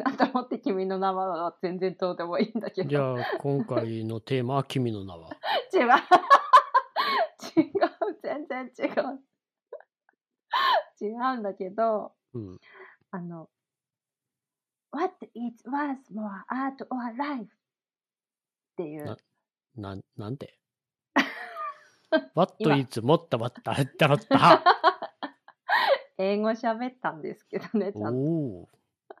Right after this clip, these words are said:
Speaker 1: What is worth？発音悪くてすいません。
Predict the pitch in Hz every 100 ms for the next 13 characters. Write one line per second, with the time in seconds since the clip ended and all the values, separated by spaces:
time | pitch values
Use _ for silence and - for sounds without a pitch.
0 | _ _ _ _ - - - _ _ 160
1 | 254 - - 160 151 - - 143 165 220
2 | 165 _ _ _ _ _ _ _ _ _
3 | _ _ _ _ _ _ _ - - 165
4 | 196 196 _ _ 147 156 165 170